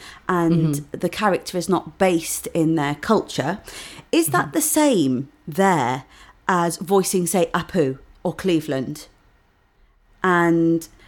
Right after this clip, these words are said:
Speaker 1: uh, 'cause I would have a real problem if I found out, uh,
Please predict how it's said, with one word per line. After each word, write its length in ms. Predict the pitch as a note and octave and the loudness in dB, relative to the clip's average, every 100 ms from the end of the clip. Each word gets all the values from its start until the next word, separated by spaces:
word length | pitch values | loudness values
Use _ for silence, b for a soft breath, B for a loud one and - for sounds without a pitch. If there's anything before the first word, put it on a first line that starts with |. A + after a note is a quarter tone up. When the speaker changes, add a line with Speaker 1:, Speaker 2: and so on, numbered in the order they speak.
| b | b
Speaker 1:
uh, 220 | F#3 F#3 F3 | 4 4 4
'cause 140 | G#3+ G3 | 0 2
I 160 | B3 | 4
would 100 | A3 | 4
have 140 | A3 F#3 | 0 -2
a 40 | |
real 220 | F#3 G3+ | 0 0
problem 360 | E3+ G3 F3+ F3 | 0 -2 0 0
if 100 | E3 | 0
I 60 | F3+ | 0
found 320 | F3+ F3 F3 | 2 0 2
out, 340 | E3+ E3 D#3+ - B B B - | 4 4 2 -10 B B B -4
uh, 240 | D#3+ C#3+ | -2 -2